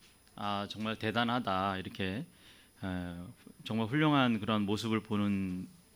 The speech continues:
그 사람이 바로 사무엘의 어머니 한나인 것을 우리가 알 수가 있습니다.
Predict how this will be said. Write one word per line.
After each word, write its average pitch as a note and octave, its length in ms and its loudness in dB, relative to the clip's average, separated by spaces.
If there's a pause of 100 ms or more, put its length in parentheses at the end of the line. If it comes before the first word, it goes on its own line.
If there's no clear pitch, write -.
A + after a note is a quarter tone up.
그 F#2+ 460 -6 (160)
사람이 B2+ 380 0
바로 G#2+ 280 2
사무엘의 D3 380 4
어머니 G2 540 2
한나인 A#2+ 1120 0
것을 A2 220 0
우리가 G2 200 2
알 G2+ 100 4
수가 A2+ 200 0
있습니다. F2 560 -2